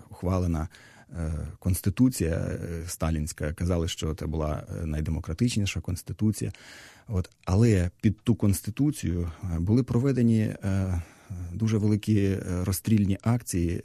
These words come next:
знищували людей, які могли, м, е, заважати, е, вийшовши з таборів, бо багато людей було засуджено на початку тридцятих років,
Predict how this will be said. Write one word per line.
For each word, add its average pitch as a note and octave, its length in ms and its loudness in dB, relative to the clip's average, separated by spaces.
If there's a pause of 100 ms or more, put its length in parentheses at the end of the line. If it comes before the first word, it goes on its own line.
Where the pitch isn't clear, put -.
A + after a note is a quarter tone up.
знищували G#2+ 640 2
людей, A2+ 440 2 (440)
які F#2+ 300 2
могли, G2+ 680 4 (260)
м, F#2+ 180 0
е, F2+ 240 -2 (300)
заважати, G2 920 0
е, F#2+ 280 0
вийшовши G2 580 2
з - 80 -4
таборів, G2+ 460 2
бо F2+ 160 0
багато G#2+ 300 0
людей G#2 180 2
було G2 400 -2
засуджено F#2 560 -4
на G2 100 -2
початку F#2+ 380 -4
тридцятих F#2 480 -6
років, G2 300 -2